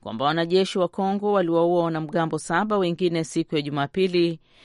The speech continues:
na miili ya wanamgambo watano wa Maimai, kundi linalojitambulisha lenyewe kama la utetezi, ilipatikana jana Jumatatu. "Hali hivi sasa imedhibitiwa," alisema Shikudi.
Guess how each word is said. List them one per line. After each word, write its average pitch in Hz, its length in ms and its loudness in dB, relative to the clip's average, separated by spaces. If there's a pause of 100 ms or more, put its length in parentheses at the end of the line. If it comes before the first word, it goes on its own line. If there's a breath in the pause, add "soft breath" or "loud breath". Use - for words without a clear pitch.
(180 soft breath)
na 202 160 4
miili 240 340 4
ya 196 100 4
wanamgambo 180 560 2
watano 180 400 0
wa 175 60 0
Maimai, 165 560 2
kundi 156 340 -4
linalojitambulisha 160 1160 -2
lenyewe 175 560 2 (280 soft breath)
kama 165 240 2
la 165 120 2
utetezi, 175 560 -2
ilipatikana 175 760 -2
jana 170 360 0
Jumatatu. 127 960 -4 (640 soft breath)
"Hali 185 320 4
hivi 175 260 0
sasa 180 360 -2
imedhibitiwa," 165 760 -2
alisema 180 520 -4
Shikudi. 131 840 -8